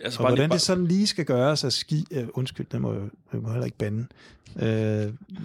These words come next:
Speaker 2: det ved jeg ikke, hvordan det lige skal gøres ordentligt. Men,
Speaker 1: <laughs>
Speaker 2: øh, f-,
Speaker 1: Men altså,
Speaker 2: øh,
Speaker 1: bare
Speaker 2: men
Speaker 1: for,
Speaker 2: der
Speaker 1: bare,
Speaker 2: er et eller andet, der er skævvredet. Det er
Speaker 1: bare i
Speaker 2: rigtigt.
Speaker 1: tyve tyve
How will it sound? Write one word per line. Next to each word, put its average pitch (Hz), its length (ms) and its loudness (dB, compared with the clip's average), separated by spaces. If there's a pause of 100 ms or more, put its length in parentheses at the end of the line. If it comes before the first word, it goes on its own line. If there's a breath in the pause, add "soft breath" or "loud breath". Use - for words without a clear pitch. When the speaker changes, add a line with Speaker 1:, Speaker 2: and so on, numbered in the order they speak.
Speaker 2:
det 160 80 6
ved 190 120 6
jeg 160 100 4
ikke, 160 160 0
hvordan 131 240 0
det 143 80 0
lige 135 100 2
skal 135 160 -2
gøres 104 300 0
ordentligt. 123 380 -2
Men, 147 240 6
Speaker 1:
<laughs> 156 40 8
Speaker 2:
øh, 147 240 8
f-, - 420 -4
Speaker 1:
Men 131 280 2
altså, 123 180 6
Speaker 2:
øh, 120 40 4
Speaker 1:
bare 131 100 6
Speaker 2:
men 139 80 4
Speaker 1:
for, 143 60 2
Speaker 2:
der 147 60 6
Speaker 1:
bare, 160 100 10
Speaker 2:
er 185 80 10
et 185 60 8
eller 202 160 6
andet, 170 240 4
der 156 80 2
er 131 140 4
skævvredet. 143 580 2
Det 139 60 2
er 156 40 4
Speaker 1:
bare 143 80 6
i 151 40 8
Speaker 2:
rigtigt. 143 160 2
Speaker 1:
tyve 180 180 -2
tyve 160 440 -6